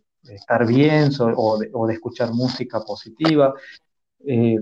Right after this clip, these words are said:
es mucho más complejo que eso, muchísimo más complejo, eh, y en esta época hay una idea muy exagerada de la felicidad.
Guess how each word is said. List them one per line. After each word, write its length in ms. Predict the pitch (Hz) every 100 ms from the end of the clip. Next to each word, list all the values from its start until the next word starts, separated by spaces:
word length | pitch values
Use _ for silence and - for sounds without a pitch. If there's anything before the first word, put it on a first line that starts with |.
| 110 -
es 160 | 151 147
mucho 280 | 175 180 151
más 220 | 147 143
complejo 580 | 127 123 120 131 131 123
que 220 | - 110 120
eso, 380 | 120 147 123 - _ _ _ -
muchísimo 640 | 113 110 - 165 123 113
más 180 | 113 117
complejo, 720 | - 113 113 117 - 165 165 _ _ - _ _
eh, 340 | - 120 110 110 147
y 140 | 120
en 80 | 131
esta 300 | 175 - 165
época 720 | 180 180 127 - 117 117 113
hay 180 | 131 147
una 180 | 127 120
idea 600 | 123 143 135 127 131 - _ _
muy 260 | 113 151 160
exagerada 800 | - - 117 - 131 131 139 135
de 100 | 107
la 120 | 101
felicidad. 680 | - 107 101 - 120 117 104